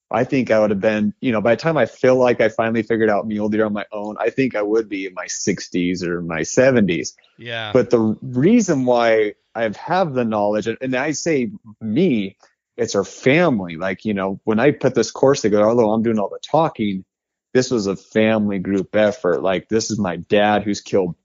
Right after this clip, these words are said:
Speaker 1: big, big muleys throughout Montana, Idaho. Um,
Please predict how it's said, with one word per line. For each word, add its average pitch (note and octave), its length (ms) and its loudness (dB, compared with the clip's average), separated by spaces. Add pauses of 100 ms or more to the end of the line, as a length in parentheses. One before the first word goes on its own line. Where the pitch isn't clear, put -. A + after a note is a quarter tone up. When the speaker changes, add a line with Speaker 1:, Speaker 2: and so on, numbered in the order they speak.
(140)
Speaker 1:
big, B2+ 460 4 (460)
big A#2 300 0
muleys G2 640 -4
throughout G2+ 420 2 (340)
Montana, G#2+ 1200 -4 (340)
Idaho. G#2 800 0 (560)
Um, G2 460 2